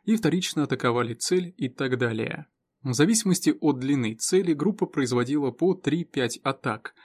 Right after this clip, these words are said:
и уходила на свою территорию. Уход от цели после атаки осуществлялся на бреющем полете. При этом ведомые шли с небольшим превышением над самолетом ведущего группы, чтобы быть хорошо видными командиру.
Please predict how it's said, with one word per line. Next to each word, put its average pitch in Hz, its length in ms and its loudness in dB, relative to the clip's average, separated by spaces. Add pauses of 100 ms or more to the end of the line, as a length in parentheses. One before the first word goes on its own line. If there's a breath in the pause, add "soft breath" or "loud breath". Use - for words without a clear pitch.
(240 soft breath)
и 214 100 2
уходила 170 500 2
на 147 120 0
свою 110 300 -2
территорию. 131 720 -6 (720)
Уход 226 320 4
от 196 160 4
цели 180 320 4
после 131 400 2
атаки 127 320 0
осуществлялся 165 640 0
на 147 140 0
бреющем 117 500 -2
полете. 135 640 -4 (380)
При 151 160 4
этом 160 220 2
ведомые 123 540 2
шли 214 240 0
с - 100 -2
небольшим 143 480 2
превышением 143 680 -2
над 123 140 -4
самолетом 135 580 -2
ведущего 117 440 -4
группы, 139 540 -4 (400 loud breath)
чтобы 214 320 2
быть 190 180 -2
хорошо 127 400 -2
видными 156 380 2
командиру. 131 760 -2